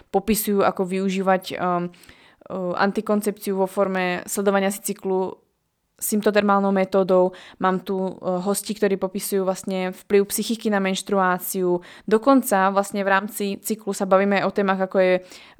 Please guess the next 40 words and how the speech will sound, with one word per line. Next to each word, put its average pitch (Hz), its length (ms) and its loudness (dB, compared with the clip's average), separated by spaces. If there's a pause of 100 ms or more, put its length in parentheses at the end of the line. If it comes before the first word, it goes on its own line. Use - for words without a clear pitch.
(160)
polycystické 208 480 2
ovárie 220 420 6
alebo 190 220 2
problematický 208 720 2
cyklus, 190 400 -4
alebo 190 180 0
keď 190 160 -2
mešká 202 380 2
cyklus, 196 320 -8
čo 208 80 -6
sa 208 160 -2
vlastne 196 320 0
deje. 185 240 0
Takže 185 240 -6
naozaj 202 480 4
myslím 202 320 -4
si, 202 160 -6
že 196 240 0 (240)
v 185 80 -2
rámci 226 320 2
menštruácie, 190 880 0 (480)
mm, 196 240 0
sme 214 160 -2
tu 208 80 -4
prebrali 208 320 6
naozaj 208 320 4
všetky 214 260 -8
potrebné 214 460 2
témy, 196 500 0 (220)
ktoré 208 240 4
by 202 80 2
ženy 196 280 2 (120)
mohli 220 480 4
a 190 80 2
mali 202 240 6
vedieť 190 560 2
a - 160 2
dokonca 202 400 0
sme 202 160 0
sa 185 320 0